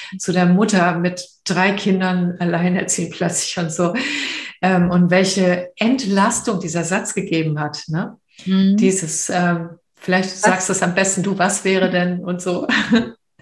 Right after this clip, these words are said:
Speaker 2: Was wäre, wenn du ganz zufrieden sein dürftest, wenn du nicht ganz zufrieden bist?
Speaker 1: Ja, genau.
Speaker 2: Ja, und das war im Nachhinein jetzt auch, der Film ist ja, ähm,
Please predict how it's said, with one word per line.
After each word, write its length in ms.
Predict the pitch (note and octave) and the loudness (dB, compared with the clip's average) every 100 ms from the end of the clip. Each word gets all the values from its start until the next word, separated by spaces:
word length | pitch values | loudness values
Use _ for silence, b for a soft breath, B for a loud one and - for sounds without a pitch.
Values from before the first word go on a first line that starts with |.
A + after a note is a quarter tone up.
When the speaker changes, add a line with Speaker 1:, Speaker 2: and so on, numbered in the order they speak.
| - | -4
Speaker 2:
Was 200 | E3 B3 - | 0 0 -2
wäre, 580 | D#3 F3+ G#3 A3+ G#3+ F#3 | -2 2 4 4 2 0
wenn 280 | F3+ G3 G3 | 4 4 4
du 120 | F3 | 0
ganz 640 | F3 D#3+ G#3 F4+ G4+ - | -2 0 2 0 -6 -16
zufrieden 640 | - G3+ F#3+ F3+ F#3 F#3 F3 | -10 -10 -8 -4 0 2 0
sein 320 | E3 E3 F3+ | 0 -2 -2
dürftest, 640 | E3+ E3+ - G3+ A#3 - | -2 -4 -6 -4 -4 -6
wenn 200 | - F3+ | -4 -2
du 260 | F3+ F3+ F3 - | -2 -4 -6 -4
nicht 500 | F#3 G3+ A3+ - _ | 2 2 2 -2 _
ganz 360 | D3 D3 - | -10 -10 -12
zufrieden 520 | - E3 - C#3+ C3+ C#3 | -16 -16 -14 -12 -10 -10
bist? 300 | - - _ _ _ | -14 -20 _ _ _
Speaker 1:
Ja, 220 | D#3+ D3 - | -10 -10 -10
genau. 380 | - D3+ D3 D3+ - F#3+ F#3+ _ _ - | -10 -8 -8 -10 -8 -10 -10 _ _ -4
Speaker 2:
Ja, 240 | F3 D#3+ | -2 -2
und 120 | F3 | -2
das 220 | F#3 F#3+ | -2 -2
war 540 | G3+ G3+ G3+ G#3 G3+ - - - - | -2 0 2 0 -4 -8 -20 -20 -10
im 140 | E3+ F#3+ | 0 2
Nachhinein 560 | F3 F#3 B3 A3+ A3 | 2 2 4 4 4
jetzt 180 | G#3+ G#3 | 2 0
auch, 340 | - G3 G3 F#3+ - | -4 -2 -4 -6 -10
der 140 | F3 | -10
Film 320 | E3+ F#3+ F#3+ | -6 -4 -4
ist 180 | G3+ - | -6 -6
ja, 680 | F3+ F3 E3+ D#3+ - F3 E3+ | -4 -2 -2 -4 -8 -8 -6
ähm, 300 | E3 E3+ E3+ | -4 -6 -8